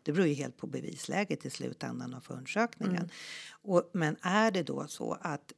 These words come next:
Speaker 1: eh, åklagaren inte har möjlighet att väcka ett åtal, eh, det vill säga kan inte räkna med en fällande dom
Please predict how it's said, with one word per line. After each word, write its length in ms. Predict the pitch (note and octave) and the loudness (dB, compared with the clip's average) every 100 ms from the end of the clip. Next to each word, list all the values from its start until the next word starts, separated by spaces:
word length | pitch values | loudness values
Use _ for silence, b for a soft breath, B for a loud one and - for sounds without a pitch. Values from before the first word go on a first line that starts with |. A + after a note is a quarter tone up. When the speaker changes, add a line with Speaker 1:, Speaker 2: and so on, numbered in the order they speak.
| _ | _
Speaker 1:
eh, 240 | - C#3+ - | -10 -8 -4
åklagaren 880 | F3+ D3 - C3 C3 B2+ C3 D3 F#3+ - | -4 -4 -4 -4 -4 -4 -4 -6 -8 -8
inte 640 | - D#3+ C3+ - C3 B2+ A#3+ C#4+ B3+ | -2 0 -2 -4 -6 -6 -6 -10 -18
har 220 | - D3 | -6 -4
möjlighet 560 | C3+ B2+ B2 C3 - - | -2 -4 -6 -8 -10 -12
att 140 | - | -8
väcka 340 | C3+ C#3+ - C3+ | -6 -6 -2 -2
ett 160 | - | -2
åtal, 540 | E3+ - - - - F3+ B B B B B | -4 -4 -2 -2 -2 -4 B B B B B
eh, 180 | - D3 | -6 -4
det 80 | D3 | -2
vill 100 | C#3+ | -2
säga 180 | C#3+ B2+ | -2 -4
kan 260 | - C#3 | -2 -2
inte 420 | C#3 - - - - - F#3 A#3+ B3 A3+ C#4 B3 - | -2 -4 -4 -2 -4 -8 -12 -14 -14 -16 -14 -8 -4
räkna 420 | C#3+ D3 - F4 | -2 -2 0 0
med 180 | D4+ B2+ | 2 2
en 60 | - | 0
fällande 500 | - - - - - | 0 -2 -4 -6 -6
dom 280 | - - | -4 -6